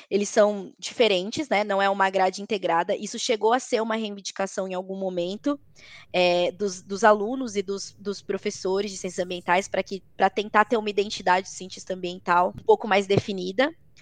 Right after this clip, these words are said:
Eh, mas não é exatamente igual a grade pra todos. Inclusive, o curso de, de ciências ambientais da Unifesp é um curso com a carga horária bem extensa, bem diferente dos outros. Na época que eu fiz, ele tinha quatro mil e quatrocentas horas, mais ou menos.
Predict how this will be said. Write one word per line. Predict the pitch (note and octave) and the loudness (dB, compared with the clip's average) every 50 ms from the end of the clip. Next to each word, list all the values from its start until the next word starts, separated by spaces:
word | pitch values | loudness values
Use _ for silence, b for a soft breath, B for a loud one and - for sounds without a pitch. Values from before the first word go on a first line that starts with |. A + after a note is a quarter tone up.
| b b b b b - - | b b b b b -6 -2
Eh, | F3+ F3 F3+ F3 F3 F3 F3 F3 - | 2 4 4 6 6 6 4 4 4
mas | G3 G3 F#3+ G3 G3 F#3 - - - - - - | 4 4 4 4 2 0 -4 -10 -14 -16 -14 -8
não | A3 G#3 A3 A3 A3+ G#3+ | 4 6 6 8 8 6
é | F#3+ F#3 F#3+ A3+ C4 C4+ G#3 | 6 6 6 6 6 4 2
exatamente | F3+ G3+ F#3+ - G#3 F#3 F#3+ F#3 F#3+ - - | 0 0 0 0 -2 -2 -2 -6 -6 -8 -6
igual | F#3 F#3 E3+ F3 F3 | -2 0 0 2 0
a | F3+ | 0
grade | F3+ F3 F3 F3 E3+ - | 0 0 -2 -2 -2 -4
pra | - G3 F3+ | -4 -6 -6
todos. | - - F3+ E3+ F3+ F#3+ G3+ C4 - - - - | -4 -4 -4 -4 -4 -4 -4 -6 -10 -10 -10 -12
Inclusive, | A3 - A#3+ A#3+ G#3+ F#3+ A3+ G#3 A#3 | -10 -6 -4 -4 -4 -4 -4 -4 -6
o | - | -6
curso | - A#3 A#3 - - F#3+ | -6 -6 -8 -8 -10 -12
de, | F#3 - - | -12 -12 -12
de | F#3+ F3+ F#3+ | -12 -14 -12
ciências | F#3+ - G3+ G3 G3 G#3 F#3+ | -6 -4 -4 -4 -2 -4 -4
ambientais | F#3+ F#3+ - - G3 F#3+ | -6 -4 -4 -4 -2 -2
da | G3+ | -4
Unifesp | F#3 G3 G3+ - - F3+ G3 - - B B B B B B B B - | -6 -6 -4 -2 0 0 0 -2 -4 B B B B B B B B 2
é | G3+ G#3 | 4 4
um | G#3+ A3+ | 4 2
curso | - B3+ A#3 - | 0 -2 -2 0
com | - G#3+ | 0 0
a | |
carga | - - G#3+ G#3+ G#3 | 4 4 4 4 6
horária | G#3+ G#3 G3 G3 G3 G3 | 6 6 6 6 4 4
bem | G3 F#3+ G#3 A#3 C#4+ | 2 2 2 0 0
extensa, | D4 - - - G3+ G3+ G#3 A#3+ C#4+ - - D#4 D4 D4+ D4 - - - - - | -4 -2 0 0 0 0 -2 -6 -8 -2 -2 0 -2 -2 -4 -12 -20 -20 -20 -2
bem | F#3+ G#3 G#3 A3+ | 0 0 0 0
diferente | B3+ - - - A3+ G3+ G3+ A3 A#3+ - - | -2 -2 0 0 0 0 -2 -4 -6 -8 -10
dos | G#3 G#3 F#3 | -12 -6 -2
outros. | G3 F#3+ G3+ G#3+ A#3 - C4+ C4+ - - | 0 2 2 2 2 0 -4 -8 -8 -6
Na | G#3+ G#3 G3+ G3+ | 2 4 6 8
época | G#3+ A#3 A#3 - B3 | 8 6 4 0 -2
que | - C4 | 0 0
eu | A3 | 0
fiz, | - - - A#3+ A#3+ C4 C#4 C4+ - - - b b b b b b b | 0 -2 -6 -4 -2 -2 -2 -4 -6 -12 -18 b b b b b b b
ele | - G3+ G#3 G#3+ | -2 0 0 0
tinha | - - A3+ G#3 G#3+ G#3 | -2 -6 -2 2 2 2
quatro | G#3+ - G3 A3+ - B3 A3 | 4 4 4 4 4 0 -4
mil | A3+ B3+ | -4 -4
e | C#4+ | -2
quatrocentas | - - C4+ C4+ - - B3 A#3 A3+ B3 G#3+ G3+ | 0 0 -2 -2 -2 -4 -6 -4 -2 -2 0 0
horas, | G3 E3+ F3+ F3 E3+ F3 | 0 0 0 0 -2 -4
mais | F#3 E3+ F3 E3+ | -6 -6 -6 -6
ou | F#3 F3 | -6 -6
menos. | F3 D#3 - - - - - | -6 -8 -8 -10 -14 -18 -20